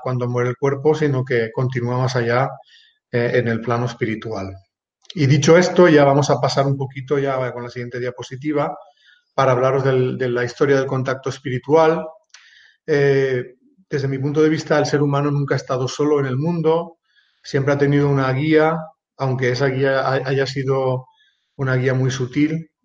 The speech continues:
eh, un, una ayuda que viene de otro plano. Si investigamos en la historia de la humanidad, nos daremos cuenta que la conexión entre el mundo material y el espiritual ha estado siempre presente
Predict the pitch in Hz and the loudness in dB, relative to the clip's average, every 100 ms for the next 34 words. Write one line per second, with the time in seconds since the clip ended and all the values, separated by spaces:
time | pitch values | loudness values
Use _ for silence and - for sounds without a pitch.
0 | - 135 131 131 135 135 131 127 117 - | -12 -10 -8 -8 -8 -6 -4 -4 -4 -4
1 | 139 131 131 151 165 160 127 131 135 131 | -2 0 0 2 2 2 -2 -2 -2 -4
2 | 123 127 131 123 117 151 160 143 185 - | -4 -2 -2 -4 -4 0 0 0 -6 -12
3 | _ _ _ _ _ _ 143 135 135 139 | _ _ _ _ _ _ -4 -2 0 2
4 | 139 160 160 147 143 147 147 139 139 135 | 2 2 4 2 2 0 2 2 2 0
5 | 135 151 160 160 - - 139 131 127 143 | -2 0 0 0 -10 -8 -6 -4 -2 -4
6 | 143 151 156 160 143 123 127 123 - 135 | -2 0 0 0 0 -2 -4 -6 -6 -6
7 | 135 131 131 139 139 127 123 120 139 139 | -6 -6 -4 -2 -2 -2 -4 -2 0 0
8 | 120 117 - 120 120 139 151 160 - - | -2 -6 -10 -10 -4 0 2 0 -6 -20
9 | _ _ _ 139 139 139 127 147 147 139 | _ _ _ -2 2 0 2 0 0 0
10 | 135 135 - 151 156 147 131 151 165 | -2 -2 -2 2 2 0 -2 -4 -8